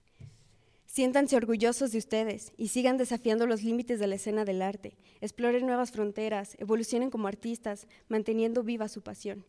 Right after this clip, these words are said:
Y aférrense a las pequeñas oportunidades y háganlas grandes, o en su mejor caso,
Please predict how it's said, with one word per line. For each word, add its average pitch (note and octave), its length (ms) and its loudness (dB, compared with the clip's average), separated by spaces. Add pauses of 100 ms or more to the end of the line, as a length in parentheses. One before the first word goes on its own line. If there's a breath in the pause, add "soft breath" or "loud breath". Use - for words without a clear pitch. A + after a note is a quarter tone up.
(280 soft breath)
Y A#3 60 -2
aférrense D4 460 2
a - 20 0
las C4 140 -2
pequeñas C4 420 -2
oportunidades A3+ 800 -2
y A#3 60 0
háganlas A3 320 0
grandes, G3+ 420 -4 (200 soft breath)
o A3+ 80 2
en A#3 80 2
su A3+ 100 -4
mejor A3+ 380 -2
caso, A#3+ 360 -4